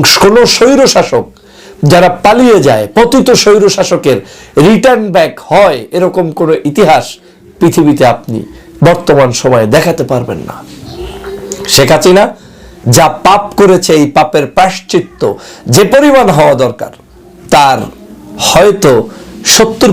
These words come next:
পার্সেন্ট হয়েছে, কিন্তু এখনো অনেক কিছু বাকি। যদি বাড়াবাড়ি করে বাংলাদেশের রাজনীতিকে অস্থিতিশীল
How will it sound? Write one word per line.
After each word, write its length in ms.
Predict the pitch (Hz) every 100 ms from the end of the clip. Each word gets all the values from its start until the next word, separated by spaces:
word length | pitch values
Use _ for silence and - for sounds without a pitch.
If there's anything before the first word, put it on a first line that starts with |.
| 185
পার্সেন্ট 340 | - - 123 -
হয়েছে, 260 | 135 127 123
কিন্তু 240 | 135 123 123 117 143
এখনো 300 | - - 151 131 143
অনেক 180 | 220 220 -
কিছু 200 | 127 147 104
বাকি। 240 | - - - - - - - - 160 147
যদি 180 | 160 165
বাড়াবাড়ি 380 | 151 160 160 151 147
করে 180 | 147 135 131 - - - - 131
বাংলাদেশের 520 | 165 160 147 139 156 143
রাজনীতিকে 480 | 156 151 156 151 156 139
অস্থিতিশীল 560 | - - 202 220 240